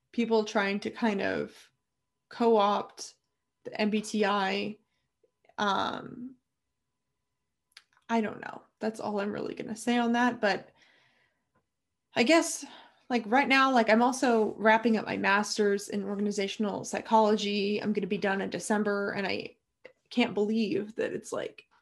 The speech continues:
almost here because I've been working on this slowly for so long, uh, for almost three years now. So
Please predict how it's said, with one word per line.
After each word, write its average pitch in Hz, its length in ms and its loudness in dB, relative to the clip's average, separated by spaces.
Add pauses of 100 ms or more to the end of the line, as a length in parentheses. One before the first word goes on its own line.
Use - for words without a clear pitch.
almost 208 360 -4
here - 380 -4
because - 340 -8
I've 185 140 -6
been 196 220 -2
working 196 280 -6
on 202 160 -4
this 226 140 -8
slowly 220 380 4
for 208 160 -4
so 208 180 -4
long, 214 540 0 (1500)
uh, 220 240 -2
for 214 160 0
almost 202 240 -4
three 208 180 0
years 202 300 0
now. - 340 -2
So - 480 -4